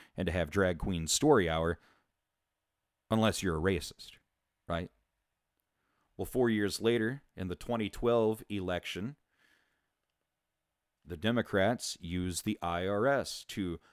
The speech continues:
manufacture the false premise that Obama was more popular than Romney. Now, how do they do that, Rick?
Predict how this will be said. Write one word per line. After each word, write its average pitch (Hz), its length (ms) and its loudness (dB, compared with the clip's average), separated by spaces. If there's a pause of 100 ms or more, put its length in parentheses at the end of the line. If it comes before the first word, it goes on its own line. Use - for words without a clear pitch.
(240)
manufacture 175 1600 4 (420)
the 113 80 2
false 131 380 4
premise 143 560 0 (600)
that 113 120 6
Obama 120 600 8 (340)
was 98 200 4
more 98 180 4
popular 87 540 4
than 78 160 -2
Romney. 78 400 0
Now, 80 160 0
how 185 160 12
do 254 80 10
they 226 160 4
do 226 180 2
that, 190 240 6
Rick? 135 380 2